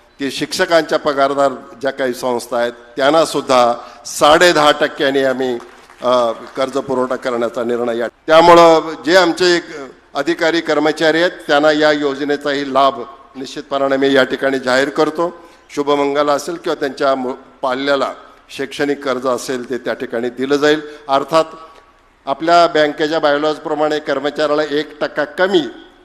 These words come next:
व्याज आपण लावत असतो, तोही लाभ, अ, तुम्हाला सर्वांना मिळेल, अशा प्रकारची भूमिका आहे.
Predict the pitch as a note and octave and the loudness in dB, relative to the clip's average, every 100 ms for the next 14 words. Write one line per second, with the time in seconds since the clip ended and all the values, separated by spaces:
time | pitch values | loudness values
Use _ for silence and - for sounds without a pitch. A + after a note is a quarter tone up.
0 | _ C#3+ D3+ D3 D3 D3 D3 C#3 C3 D3 | _ 2 4 4 0 -2 -2 0 0 0
1 | D3 C#3+ - C#3+ - D3+ C#3 G3 E3+ D3 | -2 -4 -4 -6 -2 0 0 4 4 4
2 | B2 - - _ _ _ C3 C3 A#2+ - | 0 -12 -20 _ _ _ -6 -4 -4 -10
3 | - C#3 C#3 C#3 C#3+ B2+ C3 C3 B2 C3 | -12 -2 0 0 -2 -2 -2 -2 -2 0
4 | D#3 E3+ D3+ C3 B2+ B2 B2+ B2 A#2 - | -2 -4 -8 -8 -6 -8 -8 -8 -10 -10
5 | B2 A#2+ C3 C#3 D#3 | -10 -8 -8 -6 -6